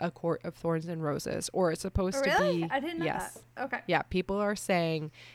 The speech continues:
Speaker 1: that it's, like, spicy and romancy and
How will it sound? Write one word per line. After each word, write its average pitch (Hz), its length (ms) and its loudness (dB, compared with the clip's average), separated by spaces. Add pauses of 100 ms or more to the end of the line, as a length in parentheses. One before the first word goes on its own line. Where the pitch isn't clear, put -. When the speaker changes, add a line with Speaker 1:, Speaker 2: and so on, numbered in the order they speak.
(120)
Speaker 1:
that 160 140 4
it's, 143 220 -2
like, 135 240 -2 (260)
spicy 208 1120 0
and 165 180 -4
romancy 196 1000 0
and 170 300 -4